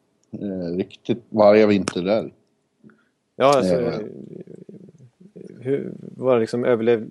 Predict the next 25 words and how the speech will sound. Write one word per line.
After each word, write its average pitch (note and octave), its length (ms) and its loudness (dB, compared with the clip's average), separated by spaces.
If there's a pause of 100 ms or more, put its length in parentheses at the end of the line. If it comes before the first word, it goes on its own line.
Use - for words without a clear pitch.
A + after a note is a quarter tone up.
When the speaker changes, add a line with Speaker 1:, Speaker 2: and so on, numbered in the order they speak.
Speaker 2:
överlevnadsinstinkten A2+ 960 -4
som G2+ 240 -8 (100)
kom G#2 180 -6
fram G2 200 -6
där F#2 80 -4
på, G2 240 -6 (120)
i C3+ 100 -6
the A#2 60 -2
big A#2 300 -2
house? A#2 280 0 (720)
Speaker 1:
<laughs> - 100 2 (560)
Ja, A2+ 300 6
alltså, A#2+ 220 2
eh, A2 460 4
som A#2 220 -4
journalist C3+ 500 2
har B2 140 4
man A2+ 140 2
det A2 80 4
ju G#2+ 60 6
lite B2 240 2
bättre A2 380 2
än, F#2 180 0
än, F#2+ 360 -2
eh, F2+ 180 0